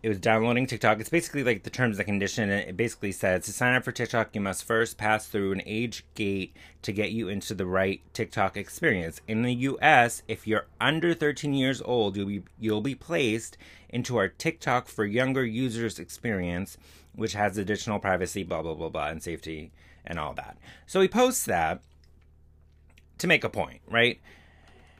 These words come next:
And that's really where it ended at that point. Um,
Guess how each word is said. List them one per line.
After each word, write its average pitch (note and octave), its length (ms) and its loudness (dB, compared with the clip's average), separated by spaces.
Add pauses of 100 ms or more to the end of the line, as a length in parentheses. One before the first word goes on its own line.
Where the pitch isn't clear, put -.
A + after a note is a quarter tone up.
(560)
And C3 680 2 (1800)
that's D#3 300 -4 (640)
really G3 960 -4 (1900)
where D3 200 2
it - 120 -4
ended C#3 400 4
at - 120 -6
that C3+ 200 0
point. C3 500 0 (100)
Um, F2 720 -4